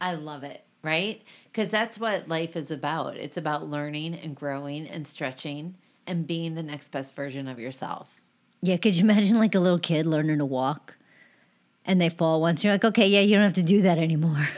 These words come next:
Speaker 2: <laughs> right? Like, seriously, it's just, like, get back up and figure out, like, "All right, how do you, how do you rebound? How do you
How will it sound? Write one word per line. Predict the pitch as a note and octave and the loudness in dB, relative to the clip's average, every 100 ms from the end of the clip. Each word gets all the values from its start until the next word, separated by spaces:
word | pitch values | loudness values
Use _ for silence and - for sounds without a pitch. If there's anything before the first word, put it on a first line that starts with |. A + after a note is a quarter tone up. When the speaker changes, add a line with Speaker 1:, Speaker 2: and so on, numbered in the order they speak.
| - | -8
Speaker 2:
<laughs> | E3+ - | -6 0
right? | A3 A3+ - - - | 0 -2 -14 -16 -4
Like, | A#3+ - | -2 -2
seriously, | - E4+ C#5+ A#4 F#3+ - B2+ G2+ C3 - - - | -2 2 2 2 0 -4 -8 -8 -12 -18 -20 -4
it's | A3 - - | -4 -2 -4
just, | G#3 | -2
like, | A3 G3+ G3+ E3 - | -2 -2 -4 -8 -6
get | - E3 F3+ | -6 -4 -2
back | A#3 A3+ B3 | 2 2 2
up | D3 D3 - _ - - - _ _ G3 | -2 -2 -4 _ -20 -20 -20 _ _ 0
and | G3 F#3+ F3 | 2 2 0
figure | - G3 F#3+ F3+ | -2 -2 0 2
out, | E3 G3 - | 2 0 0
like, | D#3 D#3 | -2 0
"All | F3+ | 0
right, | G3+ F3+ F3 | 2 2 2
how | E3 | 2
do | F3 | 2
you, | A3 G3+ - | 0 -2 -4
how | D3 F3 | -2 0
do | F#3+ | 0
you | F#3+ E3+ D#3 C#3+ | 2 2 0 -2
rebound? | E3+ E3+ E3+ D3+ D#3+ F3 | 0 2 2 0 0 -2
How | F3 D3+ | 0 0
do | E3 | 0
you | D#3+ D#3+ D3+ C#3+ | -2 -2 -4 -8